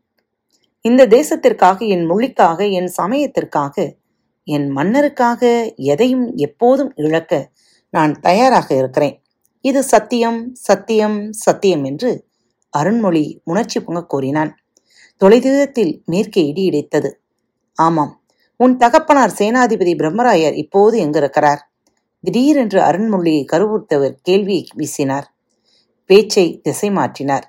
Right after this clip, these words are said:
"தெரியவில்லை குருதேவரே. அரசர் எங்கிருக்கிறாரோ அங்குதான் தந்தையும் இருப்பார் என்று நினைக்கிறேன்." கருவூர் தேவர் அவன் பதிலை காது கொடுத்து வாங்கிக் கொள்ளவில்லை. மிக வேகமாக மாளிகைக்குள் நுழைந்தார்.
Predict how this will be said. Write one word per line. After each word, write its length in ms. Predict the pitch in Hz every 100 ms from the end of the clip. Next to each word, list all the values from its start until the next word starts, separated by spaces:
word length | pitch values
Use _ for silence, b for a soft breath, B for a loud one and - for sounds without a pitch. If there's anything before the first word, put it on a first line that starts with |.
| _ _ _ _ _ _ _ -
"தெரியவில்லை 600 | 156 185 247 202 190 160
குருதேவரே. 580 | 175 170 156 165 151 - _ _
அரசர் 400 | - 170 254 269
எங்கிருக்கிறாரோ 640 | 220 175 170 160 147 143 233
அங்குதான் 520 | 233 233 233 202 247
தந்தையும் 420 | 233 208 185 180
இருப்பார் 360 | 170 196 208 180
என்று 220 | 165 147
நினைக்கிறேன்." 560 | 143 135 - 147 208 _ _ _ _ _ _ _ _ _ _ _ _ _ _ _ _ _ _ _ -
கருவூர் 340 | 185 254 240
தேவர் 460 | - 143 135 135 - _ _
அவன் 260 | 180 151 131
பதிலை 340 | 147 202 190
காது 320 | 196 147 202
கொடுத்து 300 | 208 160 165
வாங்கிக் 320 | 147 156 151
கொள்ளவில்லை. 520 | 151 143 127 135 147 - _ _ _ _ _
மிக 220 | 202 233
வேகமாக 520 | 254 247 254 247 269
மாளிகைக்குள் 640 | 262 160 175 170 160 - 170
நுழைந்தார். 460 | 135 135 135 143